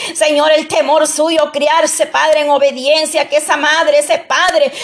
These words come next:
pueda instruir a esos niños, Padre, en tu presencia, en tu gracia, Señor. Obra, Dios mío, en esas familias, amado Dios. Oh, poderoso Cristo, te lo pido, Señor, aleluya, que seas tú obrando, Dios mío, Padre Santo.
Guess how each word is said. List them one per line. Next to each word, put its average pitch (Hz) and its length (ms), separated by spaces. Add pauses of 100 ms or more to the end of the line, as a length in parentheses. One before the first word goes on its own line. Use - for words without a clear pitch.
(120)
pueda 330 180
instruir 330 420
a 339 60
esos 330 240
niños, 311 560
Padre, 330 300
en 302 100
tu 302 160
presencia, 302 720
en 294 140
tu 294 200
gracia, 285 600
Señor. 294 720 (500)
Obra, 294 240
Dios 302 220
mío, 320 280
en 302 120
esas 320 320
familias, 294 680
amado 294 500
Dios. 294 500 (220)
Oh, 349 360
poderoso 294 720
Cristo, 285 540
te 285 140
lo 285 240
pido, 330 400
Señor, 294 580
aleluya, 302 720 (240)
que 320 160
seas 330 380
tú 349 100
obrando, 311 720
Dios 277 320
mío, 302 420
Padre 294 380
Santo. 311 720